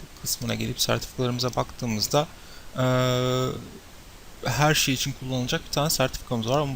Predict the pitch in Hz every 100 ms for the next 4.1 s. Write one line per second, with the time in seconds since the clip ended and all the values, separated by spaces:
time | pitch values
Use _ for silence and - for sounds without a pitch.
0 | 123 127 131 143 131 123 - 117 123 147
1 | 139 127 131 143 - 113 - - 107 107
2 | 107 107 107 107 101 101 107 135 156 -
3 | - - - - 147 156 - 151 139 143
4 | 147